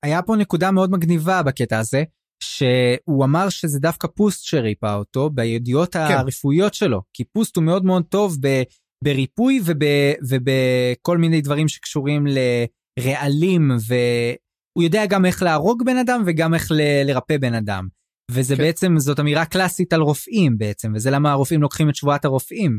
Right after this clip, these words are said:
Speaker 1: כי
Speaker 2: <laughs>
Speaker 1: אתה, ה-, ה-, בעצם בשביל לדעת איך לרפא בן אדם, אתה צריך לדעת איך בן אדם עובד, וזה גם נותן לך את הידיעה איך לפגוע בבן אדם בצורה הכי נוראית שיכולה להיות.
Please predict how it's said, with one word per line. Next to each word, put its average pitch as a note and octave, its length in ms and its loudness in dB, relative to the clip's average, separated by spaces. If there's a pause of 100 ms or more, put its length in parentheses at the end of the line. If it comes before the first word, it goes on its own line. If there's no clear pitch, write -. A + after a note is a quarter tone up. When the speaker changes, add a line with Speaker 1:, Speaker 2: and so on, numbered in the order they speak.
Speaker 1:
כי A#2 280 -4 (280)
Speaker 2:
<laughs> A2+ 240 -6
Speaker 1:
אתה, A#2+ 600 0
ה-, C3+ 260 -2
ה-, D3 80 0
בעצם D3+ 440 2 (260)
בשביל D3 380 0
לדעת D#3 420 2
איך D3 160 -2
לרפא D#3 260 2
בן D3+ 120 2
אדם, E3 240 2
אתה C3+ 100 -4
צריך - 200 -10
לדעת C#3 340 0
איך C3+ 100 -4
בן C3 120 2
אדם C3 220 2
עובד, C3 400 0
וזה G#2+ 180 -4
גם A2 100 -4
נותן A2 200 -4
לך C#3 100 -4
את C3 120 -4
הידיעה A#2+ 360 -2
איך G#2+ 220 -6 (220)
לפגוע C#3 380 2
בבן A#2+ 280 2
אדם G2+ 240 0
בצורה A#2+ 380 -2
הכי C3 180 -2
נוראית A#2+ 320 2
שיכולה A#2 420 -2
להיות. C#3+ 280 0